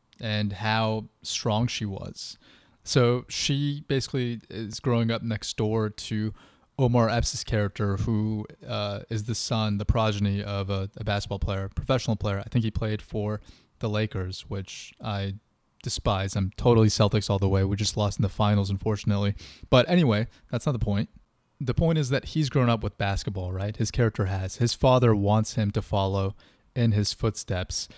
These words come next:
uh, probably based on his interests. Um, if he had his druthers, maybe he would prefer that he pursue something else. But he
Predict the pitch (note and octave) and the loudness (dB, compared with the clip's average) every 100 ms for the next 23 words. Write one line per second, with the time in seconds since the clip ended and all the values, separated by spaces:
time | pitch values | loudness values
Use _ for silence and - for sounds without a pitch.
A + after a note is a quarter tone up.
0 | - _ - A2+ - - C#3+ D3 D3 C#3+ | -20 _ -4 0 4 6 6 4 4 4
1 | C#3 C3 _ _ B2 A#2+ - A2+ G#2+ - | 4 -2 _ _ 2 2 2 2 2 2
2 | A#2 - G2 - - - - F3 G#2+ G#2+ | 0 0 -4 -4 -6 -6 -6 -2 0 0
3 | A2 - C#3 B2+ A2 G#2 A2+ G#2+ G2+ G2 | -2 0 4 4 2 4 2 4 0 -2
4 | - - A#2 G#2 G#2 G2+ G#2+ A2 G#2 - | -6 -6 -2 0 0 0 0 0 -2 0
5 | G#2+ G#2 G#2+ G#2 G#2+ G#2 G#2 - G#2 G#2 | 0 0 -4 -6 -6 -4 -4 -2 -4 -2
6 | F#2+ G2 G2+ A2 G2 - - - - - | -2 -2 -2 -4 -4 -8 -10 -18 -8 2
7 | A#2 A2 _ _ _ - - C#3+ C#3+ C#3 | 2 2 _ _ _ -14 -4 -2 -2 -4